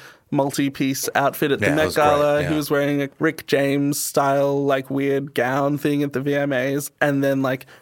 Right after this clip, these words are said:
Speaker 1: S N L, I thought the S N L performances were great. He, like, rips his pants, but he still does, like, a pole dance. And, like, it's,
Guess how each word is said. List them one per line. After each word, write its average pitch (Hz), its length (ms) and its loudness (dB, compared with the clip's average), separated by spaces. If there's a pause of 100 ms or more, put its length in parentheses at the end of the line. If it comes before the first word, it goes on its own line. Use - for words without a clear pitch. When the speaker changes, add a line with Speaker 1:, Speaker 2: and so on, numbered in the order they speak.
(100)
Speaker 1:
S 151 200 2
N 151 120 4
L, 139 280 4
I 139 120 2
thought 139 160 -2
the - 120 0
S 135 160 0
N 160 60 2
L 147 60 0
performances 143 580 -4
were 139 60 -2
great. 135 360 0
He, 135 120 -2
like, 127 180 -2
rips 143 160 -2
his 139 140 -4
pants, 135 300 -2
but 131 120 -2
he 139 120 -4
still 131 360 -4
does, 131 400 -2
like, 135 180 0
a 127 80 0
pole 139 280 2
dance. 143 440 0
And, 139 140 -2
like, 127 500 -4
it's, 160 320 -2